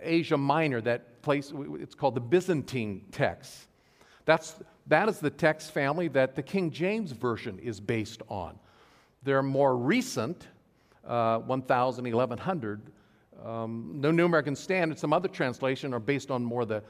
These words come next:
the Western text. There's not as many of them, by far fewer. They're older. And so there's a little different, uh, approach to, to how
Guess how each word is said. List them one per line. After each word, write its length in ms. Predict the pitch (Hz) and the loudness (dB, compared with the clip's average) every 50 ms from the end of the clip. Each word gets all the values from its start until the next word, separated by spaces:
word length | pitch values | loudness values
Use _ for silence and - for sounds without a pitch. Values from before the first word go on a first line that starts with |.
| - - - - | -18 -20 -8 -6
the 80 | 123 | -4
Western 440 | 107 113 156 180 180 - - 131 113 | 4 4 4 4 4 -2 -4 -6 -4
text. 320 | - - 120 - - - | 0 -2 -2 -2 -4 -10
There's 160 | - 123 104 117 | -12 -10 -4 0
not 180 | 139 127 123 | 2 2 2
as 140 | 117 101 101 | 0 -2 -4
many 400 | 120 120 120 139 170 185 160 123 | -4 -2 0 0 0 2 2 0
of 80 | 110 95 | 0 0
them, 200 | 107 110 113 104 | -2 -6 -4 -4
by 160 | 107 104 98 | -4 -4 -4
far 440 | - - 165 170 180 156 131 117 - - - | -2 0 2 4 4 4 2 2 -2 -8 -6
fewer. 380 | 143 151 160 117 95 95 107 - - - _ _ _ _ _ _ _ _ _ _ | -4 -2 -2 -2 -4 -6 -10 -14 -18 -20 _ _ _ _ _ _ _ _ _ _
They're 260 | - 120 123 117 107 - | -6 -4 -4 -4 -2 2
older. 560 | 156 165 190 233 170 113 117 104 92 117 - - - - _ _ _ _ _ _ - | 4 6 6 4 4 0 -4 -4 -4 -8 -12 -14 -20 -20 _ _ _ _ _ _ -6
And 140 | 180 156 - | -6 -6 0
so 160 | - 185 175 | 0 0 2
there's 240 | 160 165 151 - 170 | 2 0 0 0 0
a 60 | 156 | 0
little 240 | 147 170 180 175 160 | 2 2 2 2 0
different, 540 | 131 127 160 151 - 156 147 - - - | 0 -2 -4 -2 -2 -6 -6 -6 -4 0
uh, 240 | 143 135 131 123 123 - - - - - | 2 4 4 4 2 -2 -10 -16 -4 -2
approach 600 | 131 - - - 170 165 143 127 - - - - | -2 -2 0 2 2 2 2 2 -2 -10 -10 -4
to, 340 | 139 127 123 117 117 - - - - | -2 0 0 0 -2 -4 -8 -14 -10
to 140 | - 135 117 | -8 -6 -6
how 280 | - - 139 135 131 | -2 0 0 2 0